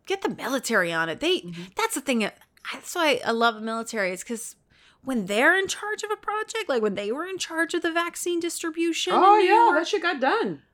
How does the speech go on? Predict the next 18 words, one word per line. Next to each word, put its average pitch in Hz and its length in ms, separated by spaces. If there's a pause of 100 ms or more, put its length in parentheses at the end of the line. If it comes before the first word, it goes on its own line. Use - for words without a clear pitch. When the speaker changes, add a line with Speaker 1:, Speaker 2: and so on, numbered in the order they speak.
(540)
Speaker 1:
dang, 427 460
that, 359 160
did 330 100
that 294 200
shit 269 280
get 233 220
done. 196 260
It 262 80
was 202 280
Speaker 2:
Yep. - 40
Speaker 1:
a 165 280 (140)
lean, 320 600
mean, 330 300
well-organized 294 760
machine. 226 840
Speaker 2:
Yep. 185 220
Speaker 1:
Hell 247 240
yeah. 190 320